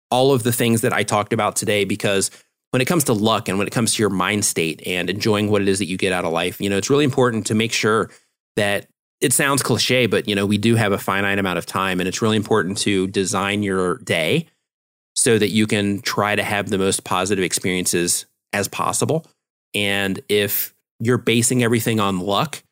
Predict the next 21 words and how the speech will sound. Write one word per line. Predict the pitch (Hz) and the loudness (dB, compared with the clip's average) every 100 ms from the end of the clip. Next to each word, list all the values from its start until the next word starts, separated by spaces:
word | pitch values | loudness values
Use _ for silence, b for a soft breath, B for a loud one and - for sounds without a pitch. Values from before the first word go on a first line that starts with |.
| _ _ | _ _
there's | 113 107 | 0 2
a | |
really | 101 101 | 2 0
good | 98 92 | 0 -2
chance | - 107 98 - - | -2 -2 0 -2 -4
the | - 110 | -4 -6
positive | - 104 101 101 | -2 0 0 0
experiences | 90 - 104 101 98 90 | -2 -2 -2 -2 -2 -2
that | |
you're | 78 | -2
going | 92 95 | -2 -2
to | 90 | -4
have | 85 92 | -4 -4
are | 87 | -2
gonna | 87 | -4
be | 82 | -4
limited, | 82 87 87 82 | -4 -4 -2 -2
that | 82 | -2
you're | 87 107 | -2 0
limiting | 131 135 127 | 2 4 4
yourself | 98 - 139 120 - | 2 0 0 0 -2